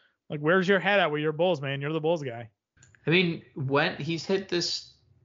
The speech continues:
Speaker 2: three times in his last ten games, it doesn't feel great.
Speaker 1: Okay.
Speaker 2: It does not feel great. It doesn't. I mean, like, I, I wanna play these guys. They sco-, we,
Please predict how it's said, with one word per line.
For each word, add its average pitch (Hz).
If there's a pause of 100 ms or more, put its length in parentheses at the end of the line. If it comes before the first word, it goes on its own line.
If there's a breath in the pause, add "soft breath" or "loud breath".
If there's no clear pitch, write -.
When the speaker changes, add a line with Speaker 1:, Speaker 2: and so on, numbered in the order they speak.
(280)
Speaker 2:
three 180
times 147
in 127
his 120
last 117
ten 117
games, 101 (640)
it 139
doesn't 170
feel 135
great. 95 (400)
Speaker 1:
Okay. -
Speaker 2:
It 127
does 131
not 113
feel 95
great. - (600)
It 135
doesn't. 151
I 151
mean, 190
like, 202
I, - (800)
I 175
wanna 143
play 107
these 95
guys. 123 (580)
They 135
sco-, 131
we, 139